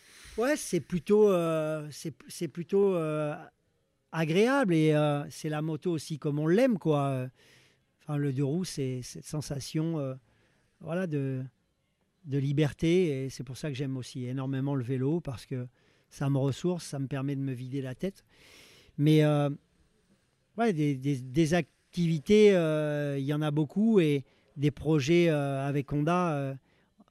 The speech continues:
encore plus. La, la, la, l'avenir est vraiment, euh, est vraiment beau pour la marque.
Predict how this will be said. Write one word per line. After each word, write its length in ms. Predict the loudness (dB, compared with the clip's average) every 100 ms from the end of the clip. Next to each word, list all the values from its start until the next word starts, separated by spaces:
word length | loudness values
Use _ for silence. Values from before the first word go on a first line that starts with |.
| _ _ _ -20 _ _
encore 260 | -8 -4 -4
plus. 360 | 0 -2 -2 -8
La, 240 | -6 -6
la, 200 | -6 -8
la, 200 | -8 -8
l'avenir 520 | -6 -6 -6 -2 -2 -2
est 40 |
vraiment, 480 | -4 -4 -2 -2 -4
euh, 180 | -4 -8 -14 _ _ _ _ -4
est 80 | 0
vraiment 300 | 2 2 4
beau 140 | 2
pour 160 | 2 0
la 80 |
marque. 320 | 2 0 -6